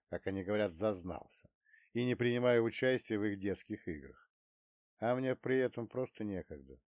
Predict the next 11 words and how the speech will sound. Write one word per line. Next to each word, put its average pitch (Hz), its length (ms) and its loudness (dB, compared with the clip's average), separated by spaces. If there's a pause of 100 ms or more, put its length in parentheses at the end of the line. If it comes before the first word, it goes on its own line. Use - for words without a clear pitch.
(460)
Контрольная 143 640 6
по 113 140 0
математике — 117 580 0
это 139 140 -4
фигня 104 640 0 (360)
по 135 80 0
сравнению 143 520 6
с - 100 0
отработкой 135 640 6
нового 117 340 6
заклинания, 104 800 0